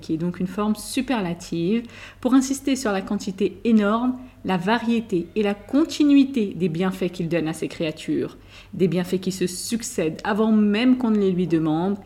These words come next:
des bienfaits qui se succèdent les uns après les autres, même si on ne les mérite pas. Et si on réfléchit aux dons immenses qu'Allah Jalla wa Ala nous a offerts, ma sœur, on ne pourrait jamais les dénombrer.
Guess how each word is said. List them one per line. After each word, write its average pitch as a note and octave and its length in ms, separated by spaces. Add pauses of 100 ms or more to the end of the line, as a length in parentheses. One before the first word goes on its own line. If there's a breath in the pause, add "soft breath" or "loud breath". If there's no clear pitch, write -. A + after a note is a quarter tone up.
(360 loud breath)
des F#3 100
bienfaits F#3+ 320
qui F#3+ 120
se F#3+ 100
succèdent F#3 680
les F3+ 320
uns A3+ 160
après A3 300
les G3+ 180
autres, C#4 260 (280 loud breath)
même F3 420
si - 180
on E3+ 60
ne E3 160
les D3+ 140
mérite C#3 340
pas. - 220 (400)
Et G#3+ 80
si - 160
on G3 80
réfléchit G3+ 460
aux C4+ 100
dons F#3+ 260
immenses G#3+ 500
qu'Allah F#3 300
Jalla E3 360
wa D3+ 80
Ala G3+ 200
nous A3 180
a D#3+ 80
offerts, A3 320
ma F#3 120
sœur, G#3+ 360 (400 loud breath)
on C#4 80
ne B3+ 60
pourrait B3 300
jamais G3 380
les E3 140
dénombrer. D3+ 480